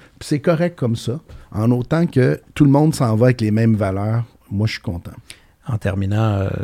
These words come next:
Speaker 2: j'ai contacté Georges il y a quelque temps. Je dis, « Qu'est-ce que tu fais quand il y a une journée, il me semble que tout le monde a des problèmes ? » Mais il m'a répondu tout simplement, premièrement, « C'est pas des problèmes, c'est des challenges. » Deuxièmement, « Lead by example.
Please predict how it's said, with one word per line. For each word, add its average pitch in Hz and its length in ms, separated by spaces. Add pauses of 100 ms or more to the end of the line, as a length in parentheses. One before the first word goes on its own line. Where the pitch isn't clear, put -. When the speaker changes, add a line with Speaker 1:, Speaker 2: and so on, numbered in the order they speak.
Speaker 2:
j'ai 98 260
contacté 107 520
Georges 107 320
il - 20
y 104 40
a - 20
quelque 104 260
temps. 120 220
Je 107 80
dis, « 98 180
Qu'est-ce - 220
que - 60
tu - 60
fais 165 140
quand 110 220
il 107 100
y 107 40
a - 20
une 101 100
journée, 101 240
il 113 60
me 101 60
semble 117 200
que 107 80
tout - 180
le 117 60
monde 113 240
a 98 60
des 98 100
problèmes ? » 101 500 (840)
Mais 110 140
il 101 40
m'a 98 80
répondu 101 420
tout - 80
simplement, 107 720 (160)
premièrement, « 101 480
C'est 110 120
pas 110 120
des 101 80
problèmes, 104 380
c'est 110 100
des 101 100
challenges. » 113 560 (380)
Deuxièmement, « 110 580 (220)
Lead 117 220
by 98 160
example. 92 460